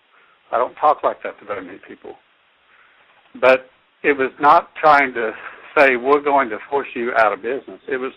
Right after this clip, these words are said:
saying, "We're trying to help you make a decision that's in your best interest. You need to be on God's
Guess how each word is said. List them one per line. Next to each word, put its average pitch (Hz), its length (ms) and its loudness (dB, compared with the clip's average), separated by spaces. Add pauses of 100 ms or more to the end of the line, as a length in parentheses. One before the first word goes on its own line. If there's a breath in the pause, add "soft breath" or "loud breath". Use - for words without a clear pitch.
saying, 127 320 -4 (260 loud breath)
"We're 156 180 2
trying 156 340 0
to 113 80 -4
help 151 340 -8
you 151 200 0
make 127 280 0
a 120 40 -8
decision 120 680 -4
that's 113 240 -4
in 123 180 -2
your 117 140 0
best 110 340 -2
interest. - 480 -4
You 117 140 -6
need 135 380 -2 (420 loud breath)
to 113 60 -14
be 117 160 4
on 120 160 4
God's 113 380 4